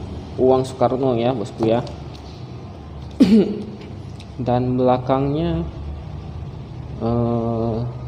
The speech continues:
penarinya, penarinya bukan seri, ini bi-, biasanya disebut dengan serimpi ataupun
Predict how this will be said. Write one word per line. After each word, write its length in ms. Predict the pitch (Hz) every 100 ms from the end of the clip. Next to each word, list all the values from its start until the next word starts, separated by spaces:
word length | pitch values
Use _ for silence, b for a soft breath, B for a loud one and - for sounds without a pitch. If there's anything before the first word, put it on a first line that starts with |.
| -
penarinya, 720 | - 135 123 123 131 135 123 120 - - - - 123
penarinya 560 | 123 120 127 135 156
bukan 400 | 156 143 127 131
seri, 320 | 131 131 127 - - - - -
ini 400 | 123 143 156 156
bi-, 400 | 101 113 127 131
biasanya 480 | 123 117 117 120 139
disebut 400 | 147 131 120 123
dengan 240 | 120 120
serimpi 800 | 123 - 120 123 117 - 123 107
ataupun 400 | 104 - 113 117